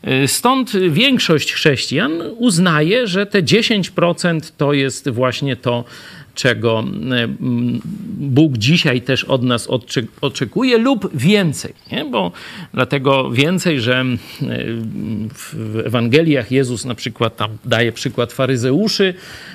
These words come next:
którzy dają dziesięcinę nawet z kopru, z mięty, z ziół nawet, nie? Tacy są bardzo drobiazgowi w tej dziesięcinie, a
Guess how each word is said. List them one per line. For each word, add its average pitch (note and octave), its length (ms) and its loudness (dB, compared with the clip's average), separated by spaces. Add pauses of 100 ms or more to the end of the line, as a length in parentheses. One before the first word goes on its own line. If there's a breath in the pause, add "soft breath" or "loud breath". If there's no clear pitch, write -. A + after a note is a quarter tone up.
którzy B2+ 280 0
dają C3+ 340 2
dziesięcinę C3+ 640 0
nawet A#2+ 420 0
z - 180 -14
kopru, C#3+ 520 2
z G#2+ 80 -2
mięty, C#3 500 2
z A2+ 60 -2
ziół E3+ 360 6
nawet, C#3+ 320 0
nie? E3 160 2
Tacy C#3 260 -2
są C3+ 220 0
bardzo C3 360 2
drobiazgowi C3+ 800 2
w - 40 -10
tej F3+ 160 0
dziesięcinie, E3+ 640 -4
a E3+ 200 -2